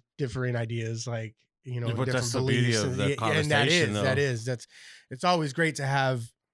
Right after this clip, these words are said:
Speaker 1: you know, contrasting ideas or, or, or beliefs, um, as long as it stays civil, you know what I mean? And you,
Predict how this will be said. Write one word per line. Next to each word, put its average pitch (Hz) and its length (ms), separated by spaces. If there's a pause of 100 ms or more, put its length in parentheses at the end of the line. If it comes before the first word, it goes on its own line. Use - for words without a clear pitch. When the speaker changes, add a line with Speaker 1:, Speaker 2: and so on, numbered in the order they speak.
(360)
Speaker 1:
you 131 140
know, 120 160
contrasting 120 800
ideas 127 540
or, 120 260 (340)
or, 117 160 (140)
or 120 140
beliefs, 160 640 (580)
um, 139 440
as 156 160
long 233 180
as 147 140
it 135 80
stays 143 280
civil, 127 420 (220)
you 139 120
know 139 80
what 139 60
I 139 40
mean? 139 120
And 160 140
you, 185 160